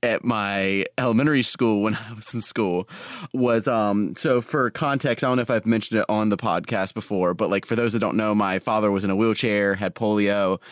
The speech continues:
wheelchair, uh, bound, like, his whole life pretty much. Well, at the elementary school, it was a fun run, and, like, the question my dad would always get from kids, which, like, you know, kids are just innocent. They don't know what they're saying. They're just like, "Oh, like, why are you in a wheelchair?"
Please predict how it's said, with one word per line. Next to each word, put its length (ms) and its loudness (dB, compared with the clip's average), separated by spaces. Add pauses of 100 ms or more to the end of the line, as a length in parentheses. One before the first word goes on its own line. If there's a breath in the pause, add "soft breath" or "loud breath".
(160 loud breath)
wheelchair, 520 0 (340)
uh, 380 2
bound, 540 0
like, 180 -2
his 100 -8
whole 220 0
life 240 0
pretty 160 0
much. 280 0 (280 loud breath)
Well, 340 0 (300 loud breath)
at 100 -2
the 100 -2
elementary 340 2
school, 300 4
it 100 2
was 120 2
a 60 0
fun 340 0
run, 400 2 (540 loud breath)
and, 300 2
like, 280 0 (360)
the 100 -2
question 360 0
my 100 2
dad 200 0
would 180 2
always 320 2
get 220 0
from 160 -2
kids, 280 -2
which, 160 -2
like, 200 -2
you 80 4
know, 120 2
kids 280 -2
are 40 2
just 200 -4
innocent. 420 0
They 80 0
don't 100 2
know 60 0
what 120 0
they're 60 -2
saying. 320 -2
They're 160 -2
just 120 -6
like, 120 -4
"Oh, 320 2
like, 220 -2 (300 loud breath)
why 140 0
are 60 0
you 60 4
in 60 4
a 20 4
wheelchair?" 560 0